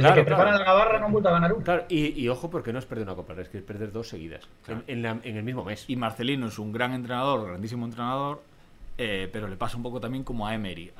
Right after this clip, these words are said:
Speaker 3: Cuando le, cuando viene, tiende un poco a cobardica.
Speaker 1: Ujú.
Speaker 3: Entonces, como se achante.
Speaker 1: Pero ojo que Emery al Barça, digo, Emery, Marcelino al Barça sí que le levantó la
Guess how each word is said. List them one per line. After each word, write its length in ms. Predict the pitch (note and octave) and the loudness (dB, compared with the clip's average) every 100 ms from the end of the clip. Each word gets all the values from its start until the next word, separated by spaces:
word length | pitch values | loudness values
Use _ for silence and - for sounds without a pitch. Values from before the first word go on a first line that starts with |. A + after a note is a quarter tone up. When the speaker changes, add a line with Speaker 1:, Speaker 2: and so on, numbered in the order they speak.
| - - | -10 -6
Speaker 3:
Cuando 240 | A2 A#2 | -4 -4
le, 280 | A2 A2+ B2+ | -4 -4 -6
cuando 420 | - A#2 A2+ A2+ | -6 -6 -4 -4
viene, 560 | B2 C#3 C#3+ D3 D3 D#3 - _ _ - - - | -4 -4 -4 -4 -4 -6 -12 _ _ -20 -20 -10
tiende 220 | - E3+ F3+ | -2 0 0
un 80 | |
poco 160 | D#3+ E3+ | -2 -4
a 60 | F3 | -2
cobardica. 640 | B2+ G#2+ G#2+ G2+ - - - _ A#2+ | 0 -2 -4 -10 -12 -18 -20 _ -16
Speaker 1:
Ujú. 200 | F#2+ A2+ - | -14 -14 -10
Speaker 3:
Entonces, 540 | C3 C#3 C3+ A2 A#2+ | -4 -2 -2 -4 -8
como 320 | - C3 C3 B2 | -6 -6 -4 -4
se 140 | C#3 | -4
achante. 680 | C#3 - G3+ G#3+ F3+ G3+ - - - - | -4 4 4 4 -6 -10 -10 -18 -20 -14
Speaker 1:
Pero 180 | F#2+ | -12
ojo 120 | G2+ G#2 | -10 -10
que 260 | G2+ G#2 G#2 | -8 -6 -6
Emery 300 | G#2+ G#2+ G#2+ | -6 -6 -6
al 180 | G#2 G#2 | -6 -6
Barça, 240 | A2 - | -10 -12
digo, 260 | B2+ A2 G2 | -10 -8 -8
Emery, 680 | F#2+ F2+ F2+ F2 F2 F2 F2 | -8 -8 -8 -8 -10 -12 -14
Marcelino 380 | F#2 - G2 G#2 | -14 -12 -10 -8
al 80 | |
Barça 260 | G#2 G#2+ A#2+ | -8 -8 -10
sí 120 | A#2+ | -12
que 100 | B2+ | -12
le 80 | F#2+ | -10
levantó 340 | F2+ F2 E2+ | -10 -12 -14
la 280 | E2+ D#2+ D#2+ | -12 -12 -12